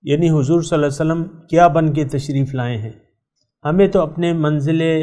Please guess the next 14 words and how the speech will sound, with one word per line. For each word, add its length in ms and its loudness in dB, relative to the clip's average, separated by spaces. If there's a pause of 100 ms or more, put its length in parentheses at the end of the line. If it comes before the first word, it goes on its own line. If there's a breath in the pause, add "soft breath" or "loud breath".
(220)
مقصود 500 -4
کا 100 0
بھی 160 2
پتہ 240 -2
نہیں 320 0
ہے، 40 -10 (540)
مقصد 600 -4
زندگی 560 -2
کا 80 -2
بھی 160 0
پتہ 240 -6
نہیں 300 -4
ہے، 60 -12 (640)
اور 680 4